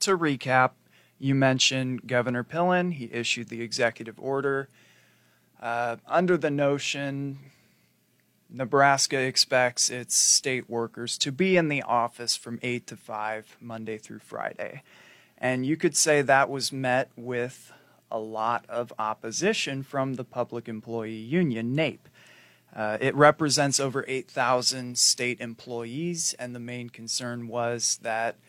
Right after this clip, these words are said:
we have a lot of people who are not able to meet that work schedule because of other obligations such as childcare,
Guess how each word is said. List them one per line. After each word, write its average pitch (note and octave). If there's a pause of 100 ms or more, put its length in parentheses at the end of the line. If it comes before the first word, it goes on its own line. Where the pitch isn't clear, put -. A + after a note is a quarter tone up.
(200)
we A#2+
have A#2
a A2+
lot A2+
of D#3
people C3+
who A#2 (240)
are A#2+
not B2
able B2
to B2
meet B2 (640)
that A#2+ (140)
work C#3
schedule A#2+ (540)
because A#2+
of A#2
other A2+
obligations A#2
such -
as A2 (560)
childcare, A#2+